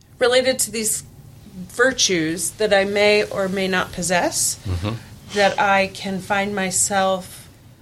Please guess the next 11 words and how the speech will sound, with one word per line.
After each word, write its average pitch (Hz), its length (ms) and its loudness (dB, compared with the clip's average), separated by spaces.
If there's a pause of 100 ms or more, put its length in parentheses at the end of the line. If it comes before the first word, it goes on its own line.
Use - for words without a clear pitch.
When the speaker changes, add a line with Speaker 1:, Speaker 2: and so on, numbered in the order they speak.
(220)
Speaker 1:
in 202 160 -2
an 190 120 -4
advantageous 196 680 -2
position 196 480 -4
to 202 100 -4
develop 180 640 2
if - 240 -4
I've 165 240 -2
been 156 180 -4
blessed 143 300 -4
with 139 100 -12